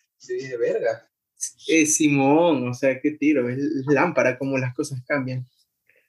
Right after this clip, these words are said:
Speaker 1: Y así dicen que Ecuador está en la verga y pasan regalando.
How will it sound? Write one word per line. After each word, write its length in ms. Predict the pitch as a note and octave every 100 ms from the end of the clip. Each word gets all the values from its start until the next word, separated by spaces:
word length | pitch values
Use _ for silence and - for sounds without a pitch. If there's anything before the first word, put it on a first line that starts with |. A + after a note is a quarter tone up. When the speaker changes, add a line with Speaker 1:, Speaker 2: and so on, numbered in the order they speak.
| -
Speaker 1:
Y 180 | C3+ B2+
así 260 | B2+ D#3
dicen 260 | D#3+ E3+ D#3+
que 80 | D3
Ecuador 300 | B2+ C#3+ D3+
está 180 | -
en 160 | D3+ D3
la 140 | A#2
verga 320 | - C#4 F#3 A#2+
y 180 | A2+ - B2 A#2+
pasan 300 | C3 C3 C3+
regalando. 440 | C3+ C#3+ C#3+ E3+